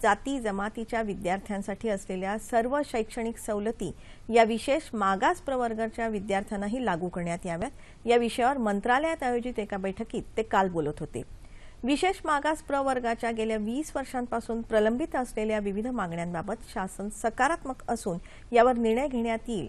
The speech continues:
असंही परिवहन राज्यमंत्री विजय देशमुख यांनी यावेळी सांगितलं.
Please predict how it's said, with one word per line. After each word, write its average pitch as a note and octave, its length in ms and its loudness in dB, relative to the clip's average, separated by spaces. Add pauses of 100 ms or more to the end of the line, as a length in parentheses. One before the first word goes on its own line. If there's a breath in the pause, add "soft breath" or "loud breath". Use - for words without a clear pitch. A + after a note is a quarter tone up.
(120)
असंही A#3 320 0
परिवहन A3 540 -2
राज्यमंत्री G3 500 -4
विजय F#3 260 -4
देशमुख F3 420 -6
यांनी A3 160 0
यावेळी D3+ 200 0
सांगितलं. C#3+ 420 -6